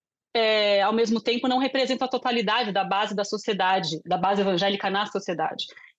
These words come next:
Então, é uma estratégia hoje que volta, volta a estar focada nas grandes lideranças evangélicas, mas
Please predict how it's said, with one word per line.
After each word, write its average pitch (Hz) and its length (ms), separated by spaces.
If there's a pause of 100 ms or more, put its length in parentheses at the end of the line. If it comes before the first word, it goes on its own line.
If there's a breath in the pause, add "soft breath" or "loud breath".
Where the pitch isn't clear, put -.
Então, 202 400 (200)
é 190 100
uma 196 140
estratégia 185 580
hoje 170 320
que - 300 (120)
volta, 214 400 (280)
volta 220 440 (200)
a 185 100
estar 190 460
focada 180 420
nas 175 160
grandes 175 240
lideranças 170 420
evangélicas, 175 840 (420 loud breath)
mas 208 380